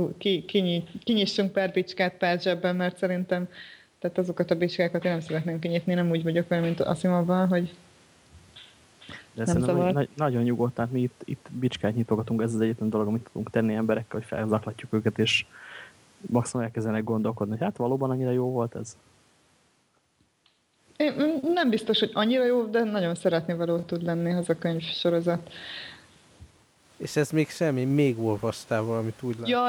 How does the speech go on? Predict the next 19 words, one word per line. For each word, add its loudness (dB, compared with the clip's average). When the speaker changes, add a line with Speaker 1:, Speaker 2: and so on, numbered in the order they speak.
Speaker 1:
én 2
azt -2
csak -2
elkezdtem, 0
azt -4
viszont, -2
ö, 2
szerintem 0
a 2
következő 0
hétre 0
fogom -2
befejezni, 0
ezért 2
tényleg 0
csak -2
így, 0
ö, 2
említés, 0